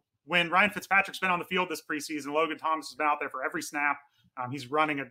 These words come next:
route on, like, every single drop back. They're putting him out wide. Uh, so I just think if he gets better production from the quarterback position this year on a hundred ten targets, uh, he could blow up. So that's what I'm banking on with Thomas. He's really talented. He's a veteran tight end. We don't have to worry about him learning the position. So I,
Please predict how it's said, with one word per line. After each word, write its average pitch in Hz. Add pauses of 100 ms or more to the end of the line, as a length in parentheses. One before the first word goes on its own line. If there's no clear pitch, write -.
(120)
route 156
on, 143
like, 127
every 156
single 151
drop 135
back. 135
They're 123
putting 170
him 147
out 135
wide. 127 (360)
Uh, 135
so 160
I 170
just -
think 180
if 165
he 190
gets 180 (220)
better 156
production 143
from -
the 139
quarterback 143
position 147
this 143
year 147
on 135
a 135
hundred 143
ten 147
targets, 143 (260)
uh, 131
he 156
could 151
blow 131
up. 147
So 143 (220)
that's 196
what 196
I'm 165
banking 156
on 156
with 151
Thomas. 160
He's 131
really 170
talented. 180 (240)
He's 151
a 139
veteran 165
tight 160
end. 160
We 151
don't 151
have 156
to 143
worry 147
about 147
him 143
learning 147
the 135
position. 135
So 131
I, 131